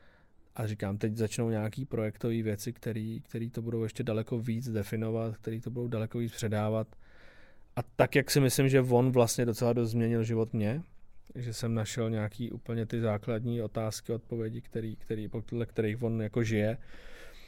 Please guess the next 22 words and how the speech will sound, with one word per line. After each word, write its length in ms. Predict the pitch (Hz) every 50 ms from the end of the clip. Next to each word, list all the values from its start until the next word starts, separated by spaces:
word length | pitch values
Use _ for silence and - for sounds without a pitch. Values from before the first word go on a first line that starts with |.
| - - -
A 60 | -
ono, 180 | 127 139 151 151
když 120 | 139 131
to 100 | - 156
člověk 240 | 143 - 151 147 131
slyší 300 | - - 123 - - 143
nebo 160 | 139 135 135
čte 180 | 123 - - 135
v 60 | -
knížce, 280 | - 135 123 - - 135
tak 120 | 127 127
je 60 | 139
to 120 | 127 - 123
nějaký, 400 | 123 120 117 110 - - 98 104
ale 120 | 107 113
pak, 140 | - 117 113
když 140 | 113 113 -
jste 160 | - - 123
několik 340 | 120 104 - 123 120 117 -
let 140 | 127 120
u 60 | - 127
někoho, 380 | 123 120 - 131 120 135 143